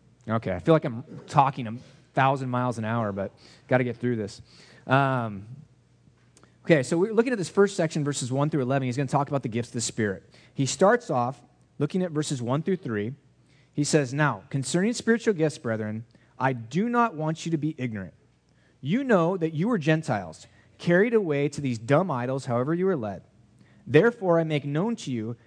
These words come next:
that no one speaking by the Spirit of God calls Jesus accursed, and no one can say that Jesus is Lord except by the Holy Spirit." Okay, what is he saying here? He, he wants to teach them about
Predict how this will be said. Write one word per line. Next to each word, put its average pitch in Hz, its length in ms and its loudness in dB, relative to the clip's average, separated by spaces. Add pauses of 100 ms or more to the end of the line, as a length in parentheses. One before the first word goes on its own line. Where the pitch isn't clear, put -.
(160)
that 120 140 -6
no 165 260 0
one 240 220 -4
speaking 190 640 -6
by 156 120 0
the 113 120 -12
Spirit 208 460 -4
of 156 120 -6
God 117 360 -8 (180)
calls 160 300 -2
Jesus 151 380 -4
accursed, 110 600 -6 (400)
and 143 180 -2
no 196 140 4
one 151 280 -2
can 147 140 -6
say 160 240 0
that 131 160 -6
Jesus 180 360 -4
is 135 120 -4
Lord 143 320 -2 (200)
except 120 360 -4
by 123 120 -4
the 127 100 -4
Holy 104 180 -6
Spirit." 113 420 -4 (760)
Okay, 131 120 0
what 196 120 2
is 240 60 -4
he 226 60 0
saying 160 320 -2
here? 92 200 -10 (480)
He, 175 120 2
he 180 160 4
wants 254 220 2
to 240 100 0
teach - 280 -2
them 208 160 0
about 139 380 -2